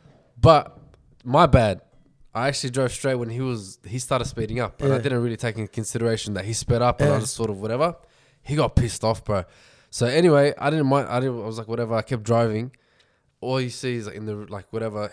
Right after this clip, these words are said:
Speaker 1: he done a U-turn, comes back, and he's flying, bro.
Speaker 2: <laughs>
Speaker 1: He's flying.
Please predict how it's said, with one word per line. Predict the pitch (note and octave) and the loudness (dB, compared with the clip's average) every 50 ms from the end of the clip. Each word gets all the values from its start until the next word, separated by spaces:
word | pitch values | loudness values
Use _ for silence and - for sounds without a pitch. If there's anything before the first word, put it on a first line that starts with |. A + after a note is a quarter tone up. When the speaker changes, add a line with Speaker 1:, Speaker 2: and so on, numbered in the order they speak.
| - | -12
Speaker 1:
he | - G2+ - _ _ _ | -20 -20 -20 _ _ _
done | A#2+ B2 | -4 -4
a | B2 | -2
U-turn, | A2+ G#2+ A2 - - - A2+ G2 F#2 F#2 G2 A2+ _ _ _ _ _ _ _ _ _ | -4 -4 -6 -8 -8 -8 -6 -6 -6 -8 -12 -16 _ _ _ _ _ _ _ _ _
comes | - - A2 G#2+ G#2 F#2+ | -14 -12 -10 -10 -10 -6
back, | - A#2+ A2 G2+ F2+ E2+ - _ _ _ | -2 -2 -2 -2 -2 -8 -16 _ _ _
and | G2 G2+ G2+ G2+ | -14 -14 -14 -14
he's | G2 A2+ C3 B2 - | -14 -14 -14 -14 -16
flying, | - - - - G2+ G2 G2+ A2+ A#2+ B2 A2+ A2 G#2 G2+ | -18 -20 -20 -20 -18 -12 -8 -6 -6 -6 -6 -8 -10 -6
bro. | G2 C3+ - F#2 - - - | -6 -6 -4 -4 -4 0 2
Speaker 2:
<laughs> | - - | 2 2
Speaker 1:
He's | A#2+ B2+ F3+ - | 4 4 2 2
flying. | - - D#3+ C3+ B2+ B2 B2+ C3 C#3 C#3+ C#3+ C#3+ C#3 C#3 C#3+ C#3+ C#3 B2+ B2 A2 | 4 0 0 0 2 2 4 6 6 8 8 8 6 6 4 2 0 -2 -4 -6